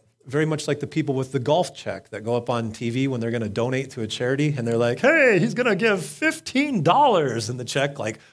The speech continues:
costs more than fifteen dollars. No, these things that go on in my mind are crazy, right? But,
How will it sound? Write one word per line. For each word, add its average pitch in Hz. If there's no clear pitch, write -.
costs 131
more 135
than 123
fifteen 131
dollars. 127
No, 98
these 104
things 110
that 104
go 104
on 101
in 98
my 95
mind 98
are 95
crazy, 101
right? 101
But, -